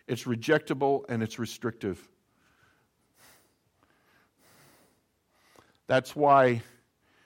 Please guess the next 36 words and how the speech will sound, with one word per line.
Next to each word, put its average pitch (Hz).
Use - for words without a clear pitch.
you 131
see 139
laws 135
changing 113
in 123
our 117
country, 135
right? 123
Because 131
they 139
don't 147
want 147
higher 143
ground. 113
They 123
just 143
want 143
to -
stay 151
in 147
the 139
valley, 139
and 120
they 120
want 123
everybody 147
to 127
be 139
in 139
the 127
valley 139
with 127
them, 151
and 120
it's 117
okay. 151